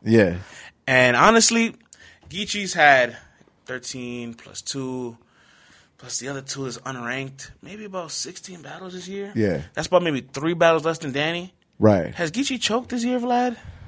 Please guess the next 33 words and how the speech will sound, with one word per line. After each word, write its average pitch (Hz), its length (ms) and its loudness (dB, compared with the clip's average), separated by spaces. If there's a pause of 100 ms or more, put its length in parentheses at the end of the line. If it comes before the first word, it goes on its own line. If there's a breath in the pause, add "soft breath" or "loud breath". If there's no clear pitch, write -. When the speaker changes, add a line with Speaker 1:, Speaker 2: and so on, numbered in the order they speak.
(600 soft breath)
Speaker 1:
I - 40 -4
mean, 107 120 4
he 180 60 12
had 196 120 10
a 175 60 4
little 175 220 6
couple 160 360 6
of 131 80 6
glitches 135 420 8
in 135 100 4
the 123 60 4
Matrix, 139 460 4
but 117 140 6
he 135 80 8
Speaker 2:
I 202 80 12
Speaker 1:
ain't - 80 12
Speaker 2:
will 151 60 12
Speaker 1:
never 147 140 12
Speaker 2:
accept, 185 220 12
Speaker 1:
choked. 233 260 8
Speaker 2:
I'll 294 200 10
accept 254 340 8
the 180 60 -4
glitches 185 360 -4
in 175 120 -4
the 143 60 -4
Matrix. 156 280 -2
Speaker 1:
Right, 190 260 12
right. 139 400 8
No, 226 220 12
he 240 140 10
didn't 277 180 6
choke. 320 400 4